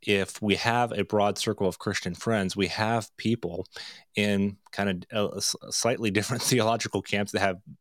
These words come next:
quite different views, whether it's politically, of, of how to fix what's wrong,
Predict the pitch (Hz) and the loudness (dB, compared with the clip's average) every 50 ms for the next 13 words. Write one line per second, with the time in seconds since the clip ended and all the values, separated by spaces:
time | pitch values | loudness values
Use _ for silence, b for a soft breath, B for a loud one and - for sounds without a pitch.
0 | _ _ - - - 120 117 107 104 107 - - 98 95 90 - 98 104 104 101 | _ _ -10 -4 0 0 0 2 2 0 2 0 -4 -6 -4 0 2 2 2 2
1 | - 95 87 92 90 78 - - - - - 98 107 110 120 - - - 113 113 | 0 -2 -4 -2 -4 -4 -6 -10 -10 -4 0 2 2 2 2 0 0 2 2 4
2 | 110 110 104 - B B B B B B 98 92 92 90 90 90 87 - - 120 | 4 2 2 0 B B B B B B 0 0 2 2 0 0 -2 -4 -6 -4
3 | 113 101 87 - - - 110 110 117 - - - 101 92 92 90 - _ _ _ | -4 -4 -4 -2 0 0 2 2 2 0 0 0 2 2 0 -2 -4 _ _ _
4 | - - - 117 - - - 107 95 - - - 110 107 107 95 92 95 92 95 | -8 -2 -2 -2 0 0 0 0 0 0 0 0 2 2 2 2 2 0 -2 -4
5 | 101 | -8